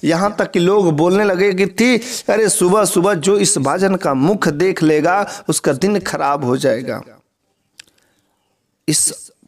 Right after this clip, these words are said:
प्रकार की जो है बातें, ऐसी लोग विचारधारा है उसको देख करके पालने लगे थे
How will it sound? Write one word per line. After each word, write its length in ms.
प्रकार 440
की 160
जो 220
है 360
बातें, 880
ऐसी 260
लोग 460
विचारधारा 680
है 140
उसको 300
देख 300
करके 260
पालने 440
लगे 260
थे 220